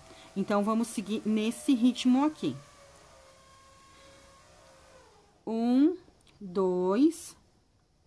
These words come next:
três, quatro, cinco, seis, sete e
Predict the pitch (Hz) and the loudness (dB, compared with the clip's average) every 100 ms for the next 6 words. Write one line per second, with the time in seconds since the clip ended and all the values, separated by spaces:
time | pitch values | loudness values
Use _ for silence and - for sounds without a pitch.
0 | _ _ _ _ - 185 185 190 196 202 | _ _ _ _ -10 -4 -2 0 -2 -6
1 | - - 180 180 - 208 196 - 190 185 | -14 -6 -4 -4 -6 -12 -12 -10 -6 -4
2 | 190 214 202 - 185 175 175 - - 208 | -6 -10 -12 -8 -4 -4 -4 -8 -10 -6
3 | 240 - 269 - 233 | -6 -4 -6 -4 -8